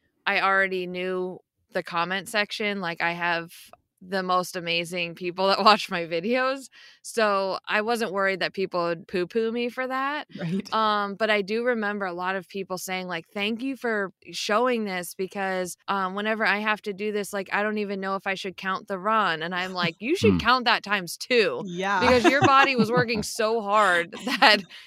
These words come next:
Speaker 1: you got dizzy." And the mental toughness that you had to have to make that call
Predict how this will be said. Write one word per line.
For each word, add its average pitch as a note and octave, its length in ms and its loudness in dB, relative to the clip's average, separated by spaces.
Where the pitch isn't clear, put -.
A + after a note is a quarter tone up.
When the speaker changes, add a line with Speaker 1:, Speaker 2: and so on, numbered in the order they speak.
Speaker 1:
you B3 160 -4
got B3 300 4
dizzy." G#3+ 420 -2
And A#3+ 240 0
the A#3 80 -2
mental A3+ 420 -4
toughness G#3 500 -6
that F3+ 100 -8
you G3 140 -2
had G3 180 -4
to F3+ 80 -6
have F#3 240 -4
to F#3+ 100 -10
make F3+ 240 -6
that D#3 220 -4
call F#3+ 540 -2